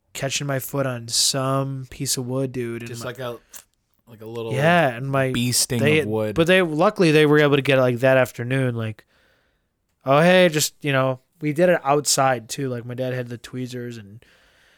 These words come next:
Speaker 1: fucking sucks.
Speaker 2: How long has that been in your foot?
Speaker 1: No, this is,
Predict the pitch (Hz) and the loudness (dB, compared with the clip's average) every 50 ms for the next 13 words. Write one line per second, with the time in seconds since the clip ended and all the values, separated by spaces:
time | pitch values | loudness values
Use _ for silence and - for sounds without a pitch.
0 | _ _ _ _ _ - 196 202 - 220 202 - - - - 175 202 208 - - | _ _ _ _ _ -6 -4 -4 -4 -6 -4 -2 -2 -2 -2 -2 -2 -2 -2 -4
1 | - - - - - - - - - _ _ _ - - 160 190 220 240 226 - | -4 -2 0 2 2 2 0 -2 -8 _ _ _ -6 -2 0 0 0 0 -2 -4
2 | 226 190 202 190 185 165 131 - - - 170 165 139 87 - _ _ _ _ _ | -4 -4 -2 -2 0 -2 -4 -6 -8 -8 -8 -8 -8 -10 -14 _ _ _ _ _
3 | _ _ _ _ _ _ _ _ _ _ - - 175 160 143 135 180 190 - - | _ _ _ _ _ _ _ _ _ _ -6 0 0 0 2 2 2 2 4 2
4 | 254 233 175 - | 2 2 0 -2